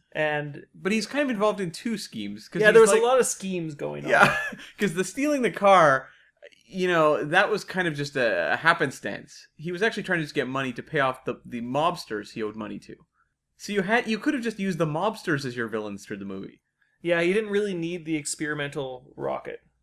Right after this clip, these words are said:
Speaker 1: engine.
Speaker 2: Wh-, which was <laughs> so weird, 'cause the whole movie I'm looking at this thing going like, "What is this thing?" Like, I feel like I should care what it is.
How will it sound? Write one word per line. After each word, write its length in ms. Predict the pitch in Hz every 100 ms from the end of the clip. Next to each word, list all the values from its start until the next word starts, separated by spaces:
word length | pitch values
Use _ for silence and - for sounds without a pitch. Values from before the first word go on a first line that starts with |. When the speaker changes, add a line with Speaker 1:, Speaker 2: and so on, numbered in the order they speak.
| _ -
Speaker 1:
engine. 420 | - - - - - -
Speaker 2:
Wh-, 240 | - 52
which 240 | 180 196 190
was 260 | 202 190
<laughs> 40 | -
so 420 | - 180 180 180
weird, 560 | 175 170 160 143 117 - -
'cause 140 | - 170
the 120 | 185
whole 200 | 208 214
movie 300 | 196 202 185
I'm 140 | 165
looking 160 | 160 175
at 60 | 165
this 100 | 160
thing 140 | 156
going 180 | 135 127
like, 120 | 113
"What 420 | 117 123 147 190 - _
is 280 | - 160 139
this 240 | 143 147 -
thing?" 380 | - 127 127 -
Like, 160 | 131 -
I 80 |
feel 200 | 143 180
like 120 | 190 185
I 60 |
should 220 | 165 143
care 240 | - 139 143
what 120 | 135
it 100 | 120
is. 320 | 131 110 110